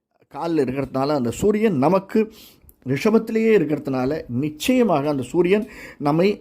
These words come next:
வ-, நல்ல வழியில் நட-, நடத்துவார். அதில் ஒன்றும் சந்தேகமே இல்லை. கூட குருவும் சேர்ந்திருக்கிறார். ஆனால் என்ன ஒன்று, பதினோராம் வீட்டில் இருக்கக்கூடிய ராகு மூன்றாம் பார்வையாக ரிஷபத்தை பார்க்காதனால, அதுவும் செவ்வாயோடு சேர்ந்த ராகு,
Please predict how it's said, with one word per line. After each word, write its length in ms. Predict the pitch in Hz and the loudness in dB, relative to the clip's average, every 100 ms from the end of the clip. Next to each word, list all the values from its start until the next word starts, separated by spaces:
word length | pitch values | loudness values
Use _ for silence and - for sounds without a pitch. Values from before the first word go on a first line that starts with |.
| - _ 123 | -12 _ 0
வ-, 180 | 135 151 | 2 2
நல்ல 400 | 127 143 202 247 | 2 2 4 4
வழியில் 320 | 220 190 190 | 4 2 0
நட-, 280 | 139 151 175 131 | 0 0 0 -2
நடத்துவார். 500 | 139 160 175 170 123 | -4 -4 0 0 2
அதில் 160 | 127 | -2
ஒன்றும் 180 | 143 160 | -2 -2
சந்தேகமே 440 | 131 143 165 151 | -4 2 2 2
இல்லை. 200 | 135 135 | 0 -2
கூட 360 | - 185 175 - - 117 | 2 4 4 2 -4 2
குருவும் 380 | 185 202 160 - - | 6 6 2 -4 -4
சேர்ந்திருக்கிறார். 600 | 147 143 131 127 147 156 - - - | -2 -2 -4 -2 -4 -4 -12 -18 -2
ஆனால் 280 | 156 226 | 2 4
என்ன 240 | 156 165 175 | 2 2 2
ஒன்று, 320 | 160 190 175 - | 2 0 0 -2
பதினோராம் 460 | 160 214 226 220 | -2 -4 -2 -2
வீட்டில் 260 | 196 185 170 | -4 -8 -10
இருக்கக்கூடிய 540 | 165 175 170 147 127 110 | -10 -12 -8 -6 -4 -4
ராகு 580 | 120 165 190 214 208 | 0 2 2 0 -2
மூன்றாம் 480 | 131 175 202 196 170 | -2 -4 -2 -2 -2
பார்வையாக 480 | 156 147 143 131 170 | -4 -2 -4 -4 -2
ரிஷபத்தை 480 | 127 135 160 156 147 | -2 -2 -2 -2 0
பார்க்காதனால, 680 | 139 143 143 131 110 156 165 - - - | 0 0 -2 0 2 2 0 -8 -20 -6
அதுவும் 280 | 135 180 165 151 | 0 2 4 2
செவ்வாயோடு 480 | 175 220 214 190 | 4 4 4 4
சேர்ந்த 340 | 160 156 135 127 | 0 -2 -6 -6
ராகு, 260 | 120 113 | -6 -8